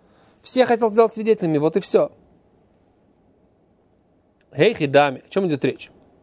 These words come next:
И лейма делой амар леху кулхем, если он не говорил "вы все". Ватнан, мы учили в Мишне, омар ле асоро, говорит десятерым,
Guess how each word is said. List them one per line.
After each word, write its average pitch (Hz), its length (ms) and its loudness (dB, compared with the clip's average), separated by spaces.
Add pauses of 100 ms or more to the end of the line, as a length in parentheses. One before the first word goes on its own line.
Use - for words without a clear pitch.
(720)
И 285 120 0
лейма 151 380 2
делой 151 380 2
амар 147 420 0
леху 143 360 -2
кулхем, 139 580 0
если 208 300 0
он 165 120 0
не 156 80 0
говорил 147 320 0
"вы 139 220 0
все". 147 560 0 (1900)
Ватнан, 175 640 -4
мы 156 80 -6
учили 135 200 -8
в 135 40 -4
Мишне, 160 340 -4
омар 151 220 -2
ле 135 80 0
асоро, 139 720 -2 (240)
говорит 165 280 -4 (280)
десятерым, 151 880 -2